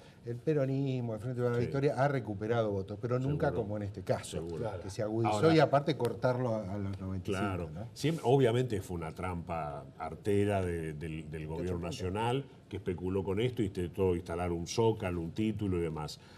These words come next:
Speaker 2: Ahora, lo que siempre hay que analizar también, que por ahí le gusta un poco al, a los más kirchneristas y demás, es que se pudo hacer esa maniobra porque hubo, fue más corta la
Speaker 1: Por
Speaker 2: distancia de lo que
Speaker 1: supuesto,
Speaker 2: se esperaba,
Speaker 1: por
Speaker 2: ¿no?
Speaker 1: supuesto, la gran sorpresa es que
Speaker 2: Sí.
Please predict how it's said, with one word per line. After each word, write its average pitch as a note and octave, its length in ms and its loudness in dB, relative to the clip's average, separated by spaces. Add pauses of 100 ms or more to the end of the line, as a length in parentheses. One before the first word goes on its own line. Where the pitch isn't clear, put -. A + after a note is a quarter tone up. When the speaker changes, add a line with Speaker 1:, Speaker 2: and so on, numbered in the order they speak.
(140)
Speaker 2:
Ahora, F#2 500 2 (140)
lo G2 220 2
que F#2 100 -2
siempre C#3 340 0
hay A#2+ 60 -2
que A#2 60 -2
analizar A2 420 -2
también, A#2 240 0
que F#2 100 -4
por E2 140 -6
ahí F#2 100 -2
le F#2 100 0
gusta F#2 280 -2
un D#2+ 80 -6
poco F2+ 300 -2
al, E2+ 220 -2
a E2 120 -6
los D#2+ 260 -6
más E2 220 -6
kirchneristas G2 560 -2
y F#2+ 60 2
demás, G#2+ 340 0 (300)
es F#2 140 -2
que G2+ 100 -4
se G2 160 -2
pudo E3+ 320 10
hacer C3+ 180 4
esa B2 140 0
maniobra B2 420 4
porque F#2+ 220 -6
hubo, A2 320 4 (260)
fue B2+ 180 6
más B2 200 4
corta C#3 340 4
la A2+ 60 2
Speaker 1:
Por G2+ 80 0
Speaker 2:
distancia A#2 360 2
de G2 80 2
lo F#2+ 60 2
que G2 80 0
Speaker 1:
supuesto, F#2+ 60 -8
Speaker 2:
se F#2+ 60 -4 (140)
esperaba, - 220 -4
Speaker 1:
por C#3+ 120 -2
Speaker 2:
¿no? C#3+ 80 2
Speaker 1:
supuesto, A2+ 200 0
la A2+ 80 0
gran C#3+ 220 4
sorpresa E3 520 4
es D3 100 4
que C#3 300 4
Speaker 2:
Sí. - 80 -4